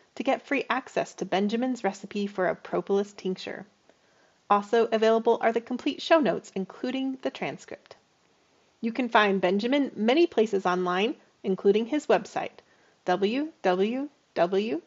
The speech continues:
dot spirit of the hive dot buzz. See the show notes for handy links to his websites and social media. That's again at herbs with rosalie podcast dot com.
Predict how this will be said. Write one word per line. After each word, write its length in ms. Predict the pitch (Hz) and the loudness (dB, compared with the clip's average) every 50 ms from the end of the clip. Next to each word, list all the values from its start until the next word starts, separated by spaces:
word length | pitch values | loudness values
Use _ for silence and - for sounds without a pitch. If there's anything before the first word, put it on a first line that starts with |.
| _ _ | _ _
dot 360 | - 151 151 - - - - - _ _ _ _ _ | 0 2 2 0 -2 -6 -10 -20 _ _ _ _ _
spirit 440 | _ - - - - 175 180 208 226 | _ -20 -6 -2 0 0 2 2 0
of 140 | 240 240 - | 0 0 0
the 60 | 339 | -2
hive 420 | - - 185 156 156 190 220 - - _ _ _ | 0 0 0 0 0 0 -2 -4 -10 _ _ _
dot 340 | - - 185 233 - - - - _ _ _ _ | -2 -2 -2 -2 -2 -6 -14 -20 _ _ _ _
buzz. 420 | 175 165 - - - - - - _ _ _ _ _ _ _ _ _ _ _ _ _ _ _ _ _ - _ | 0 2 2 0 -4 -8 -16 -20 _ _ _ _ _ _ _ _ _ _ _ _ _ _ _ _ _ -20 _
See 200 | - - 262 240 | -10 -6 -4 -2
the 100 | 220 220 | -2 -2
show 240 | 226 - 269 277 311 | 0 2 2 2 4
notes 420 | 311 214 175 190 - - - - | 4 2 0 -2 -4 -8 -14 -8
for 120 | - - 202 | -6 -6 -4
handy 320 | - 220 214 240 262 269 | -2 -2 -2 0 0 0
links 360 | 247 214 208 202 202 - - - | 0 0 -2 -2 -6 -14 -12 -6
to 100 | - 190 | -4 -4
his 140 | 175 - | -2 0
websites 460 | - 214 233 220 - 254 240 233 233 - _ - | 0 0 0 0 0 0 0 0 -2 -6 _ -2
and 300 | 202 202 202 202 208 202 | -2 0 0 0 -2 -2
social 340 | 202 - 185 185 - 175 175 | -4 -4 -4 -4 -4 -4 -2
media. 440 | 196 233 247 208 160 170 190 214 214 - - - _ _ _ _ _ | -2 -2 0 0 2 2 0 0 -2 -8 -18 -20 _ _ _ _ _
That's 260 | - 170 180 185 - 202 | -4 -4 -4 -4 -6 -2
again 420 | 202 277 285 262 247 240 240 - - | 2 4 4 4 4 2 -2 -6 -6
at 260 | 180 175 170 - - - _ _ _ _ _ _ - | -4 -4 -4 -6 -8 -12 _ _ _ _ _ _ -2
herbs 420 | 190 185 196 208 233 - - - _ - | 0 2 2 0 -2 -6 -10 -16 _ -6
with 220 | 285 285 - - | -6 -4 -2 0
rosalie 360 | 196 196 196 - 208 220 214 | -2 0 0 -2 -2 -4 -4
podcast 640 | 214 - - 185 185 - - 196 196 196 - - - - _ - | -4 -4 -4 -4 -4 -2 0 -2 -2 -2 -4 -12 -20 -20 _ -10
dot 220 | - - - - | -10 -8 -8 -10
com. 320 | - - - - - 202 | -12 -14 -12 -12 -12 -14